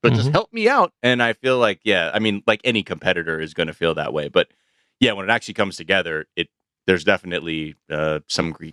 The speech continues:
Speaker 1: some credence, uh, to that way of thinking. I just, look, I'm, I'm willing.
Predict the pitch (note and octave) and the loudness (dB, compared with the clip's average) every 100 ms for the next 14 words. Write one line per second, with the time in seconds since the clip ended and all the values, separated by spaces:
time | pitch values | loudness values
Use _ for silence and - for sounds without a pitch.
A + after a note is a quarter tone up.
0 | - - G2+ F#2 B2+ G#2 D2+ - - - | -6 -2 0 0 2 2 0 -6 -6 -6
1 | - D#2 D#2+ - D#2 E2 D2 - - - | -6 -6 -6 -4 -4 -4 -10 -12 -16 -16
2 | - - D3 G2 - D2+ G#2+ G#2+ G2 B2 | -10 -2 -2 -4 -10 -4 -2 -2 0 -2
3 | A2 F#2 E2 D#2 | 0 -2 -4 -8